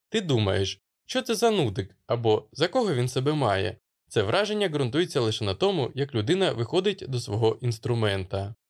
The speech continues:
Джулі Лансман, котра грає першу валторну в Метрополітен Опера в Нью-Йорку, каже, що її відволікає рот іншої людини. Якщо хтось ставить мундштук валторни в незвичне положення,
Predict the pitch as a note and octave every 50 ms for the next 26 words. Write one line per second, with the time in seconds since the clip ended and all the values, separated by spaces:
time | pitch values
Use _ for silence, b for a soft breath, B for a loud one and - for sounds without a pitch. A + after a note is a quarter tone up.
0 | _ _ _ _ _ _ _ _ _ _ _ - B2 G#2+ A#2+ A2+ G#2 G#2 G2 A#2
1 | D#3 F#3+ F#3+ F#3+ - A#2 G#2+ G#2 G#2+ - _ _ - A#2 A2 - A2 A2+ B2 C3
2 | B2 A2+ A2 - B2 A#2+ A#2 - - B2+ A#2 - A#2 C3 C#3 C#3 C#3+ C#3+ C3 B2
3 | A2 A#2 A#2 - - A#2+ B2+ B2+ B2 - C#3 D3 C#3+ - B2+ A2 G#2+ - A#2+ A#2+
4 | B2+ - - C3 A2+ - A2+ A2 A2+ A#2+ B2 A#2+ A#2+ A2+ A#2+ G#2+ G#2 G#2 - -
5 | G#2 F#2+ - _ _ _ - F3+ G3+ F#3+ C#3 A#2+ G2+ - - - C#3 C#3 E3+ F#3+
6 | G#3+ G3 - - D3+ C3+ A#2+ A#2 A2 G#2 G#2 - D3+ C#3+ B2 G#2+ A2+ C#3+ D#3 -
7 | - - B2 A2+ A2 G#2+ - A2 G#2+ G#2+ G#2 A#2+ A#2 A2+ A2 G#2+ G2+ G2 F#2+ F#2+
8 | F#2+ F#2+ A#2 - _ _ _ _ _ _ _ _ B2+ C3 - - - D#3 C#3 -
9 | - D3 C#3 C#3+ - - - - C3+ C3+ B2+ A#2+ - B2+ C3+ C#3 C#3 C#3 - D3
10 | C#3+ C3+ - _ B2+ C3+ C#3 C3+ - D#3 D3 C#3+ C3+ B2 A#2+ - B2 C#3 C3+ C3
11 | C3+ C3+ C3+ B2+ - B2 A2+ - - D3 F#3+ A3 G#3 D#3 C#3+ B2+ A2+ A2